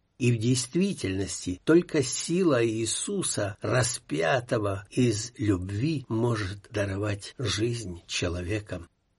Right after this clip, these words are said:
И только та сила, которая служит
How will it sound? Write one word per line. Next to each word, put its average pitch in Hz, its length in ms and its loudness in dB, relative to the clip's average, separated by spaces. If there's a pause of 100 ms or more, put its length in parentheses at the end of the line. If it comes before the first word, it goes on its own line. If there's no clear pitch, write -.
И 120 140 6
только 117 400 4
та 131 220 4
сила, 123 440 6
которая 120 520 2
служит 117 640 0